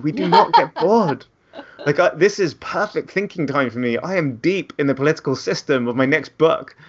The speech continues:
Speaker 1: Like, I'm, I'm,
Speaker 2: Absolutely.
Speaker 1: I'm imagining this epic battle scene right now. Like, I'm fine. Um, I'm looking forward to writing what I'm thinking, um, which, which is, which is cool. And it's probably, again, like, you talk about privilege, kind of the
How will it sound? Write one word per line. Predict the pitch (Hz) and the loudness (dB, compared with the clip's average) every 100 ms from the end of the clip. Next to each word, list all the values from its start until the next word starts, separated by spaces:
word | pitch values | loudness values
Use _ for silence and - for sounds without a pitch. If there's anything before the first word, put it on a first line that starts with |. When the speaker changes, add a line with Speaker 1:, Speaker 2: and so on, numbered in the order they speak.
| - | -8
Speaker 1:
Like, | 127 139 | -2 2
I'm, | 165 160 143 | 2 2 2
I'm, | 160 160 139 - | 0 0 -8 -12
Speaker 2:
Absolutely. | 98 147 175 | -18 -20 -6
Speaker 1:
I'm | 143 156 | -2 0
imagining | 156 147 165 135 139 | 0 0 0 -2 -4
this | 135 | -4
epic | - 160 156 - | -4 -6 -6 -2
battle | 160 175 139 | -4 -4 -8
scene | - 127 | -8 -8
right | 113 104 | -8 -8
now. | 107 | -8
Like, | 107 131 | -6 -2
I'm | 185 | -2
fine. | 233 - 156 180 120 104 120 _ _ - - | -4 -6 -4 -4 -6 -10 -18 _ _ -16 -6
Um, | 123 120 120 120 | -2 -2 -2 -4
I'm | 143 | -2
looking | 165 160 | -2 -4
forward | 151 147 | -6 -6
to | 143 | -6
writing | 113 139 143 127 | 0 0 0 -6
what | 127 | -8
I'm | 120 | -10
thinking, | 113 151 196 - - - _ _ - - | -12 -14 -14 -16 -16 -20 _ _ -18 -8
um, | 107 101 95 95 _ _ | -4 -2 -4 -10 _ _
which, | 127 - - | -12 -12 -10
which | 139 147 | -4 -2
is, | 151 147 | -2 -2
which | 147 143 | -4 -4
is | 139 | -6
cool. | - 151 127 107 | -4 -2 0 -2
And | 104 | -6
it's | 117 | -8
probably, | - 143 127 117 113 - - | -4 -2 0 0 -2 -6 -6
again, | 117 131 131 117 | -4 0 0 -2
like, | 110 | -6
you | 110 | -8
talk | 135 110 | -8 -2
about | 110 - | -2 0
privilege, | 143 131 104 - | -2 -2 -4 -4
kind | |
of | |
the | 123 | -4